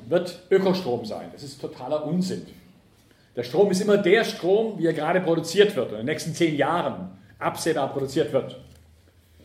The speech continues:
Bei uns hat der Strom momentan noch vierzig Prozent Anteile von fossilem Strom, also vor allem Kohle, Braunkohle, Steinkohle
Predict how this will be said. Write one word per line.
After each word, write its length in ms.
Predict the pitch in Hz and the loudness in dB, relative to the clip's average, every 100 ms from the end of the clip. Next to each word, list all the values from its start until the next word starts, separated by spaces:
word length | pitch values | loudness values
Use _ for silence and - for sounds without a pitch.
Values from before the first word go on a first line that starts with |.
| - - | -20 -4
Bei 80 | 143 | -2
uns 100 | 156 | 4
hat 100 | 190 | 6
der 100 | 180 | 4
Strom 260 | - 196 | 4 4
momentan 460 | 202 180 - 160 196 | 4 4 2 0 0
noch 120 | 190 | 2
vierzig 320 | 202 196 196 | 0 0 -4
Prozent 440 | 185 170 180 190 180 | 0 0 2 0 0
Anteile 720 | 175 180 175 180 190 190 - - | -4 0 2 2 0 -4 -12 -2
von 440 | 170 160 151 - - | 2 2 0 -10 -10
fossilem 420 | - 143 202 202 | -6 -4 0 0
Strom, 460 | 147 - 160 220 - | 0 0 2 2 0
also 180 | 123 117 | -6 -6
vor 120 | 147 | -6
allem 340 | 117 117 - - - | -6 -6 -10 -18 -10
Kohle, 320 | - 175 180 | 4 6 8
Braunkohle, 540 | 160 127 160 180 165 151 | 6 2 -2 0 -2 -2
Steinkohle 640 | 156 151 151 160 151 - | -2 -2 0 4 4 2